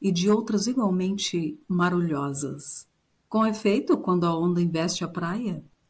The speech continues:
alaga muitos palmos adentro, mas essa mesma água torna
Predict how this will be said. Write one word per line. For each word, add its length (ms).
alaga 760
muitos 420
palmos 400
adentro, 600
mas 200
essa 240
mesma 420
água 260
torna 560